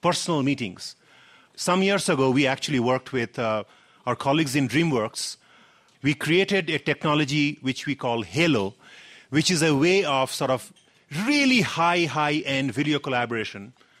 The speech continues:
where you bring people in from multiple locations around the world and people communicate as if you are there. I mean, I can see the freckles on your skin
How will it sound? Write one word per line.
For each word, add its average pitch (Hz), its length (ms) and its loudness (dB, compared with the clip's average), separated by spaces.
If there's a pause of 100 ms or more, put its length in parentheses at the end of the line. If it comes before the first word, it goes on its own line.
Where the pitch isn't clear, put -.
where 123 120 -4
you 120 60 -2
bring 175 320 0
people 175 340 0
in 143 200 2
from 123 440 -2 (100)
multiple 160 480 0
locations 139 480 -2
around 139 260 0
the 131 100 0
world 110 300 -2 (280)
and 143 240 -2
people 202 300 0
communicate 156 640 -2 (440)
as 147 300 2
if 190 260 0
you 151 200 0
are 120 100 2 (140)
there. 104 280 0
I 113 120 -2
mean, 147 120 0
I 160 180 0
can 156 220 -2
see 151 460 -4 (300)
the 110 100 -8
freckles 185 560 0
on 180 100 2
your 147 120 2
skin 131 440 -4